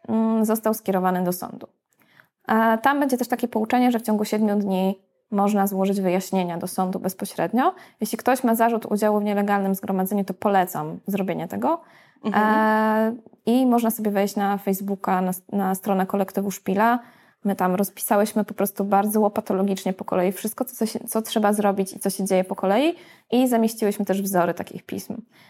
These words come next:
Speaker 1: Do tych właśnie zarzutów, e, udziału w nielegalnym zgromadzeniu, łącznie z uzasadnieniami i takimi wnioskami o to, żeby:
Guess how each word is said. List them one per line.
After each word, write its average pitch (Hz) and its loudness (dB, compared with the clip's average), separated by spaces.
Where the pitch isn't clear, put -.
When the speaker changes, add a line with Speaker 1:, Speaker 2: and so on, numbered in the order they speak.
Speaker 1:
Do 220 2
tych 226 2
właśnie 214 0
zarzutów, 208 0
e, 190 -2
udziału 208 2
w 202 -4
nielegalnym 196 2
zgromadzeniu, 208 0
łącznie 226 2
z - 0
uzasadnieniami 190 -2
i 226 2
takimi 196 -2
wnioskami 202 0
o 202 2
to, 208 0
żeby: 190 0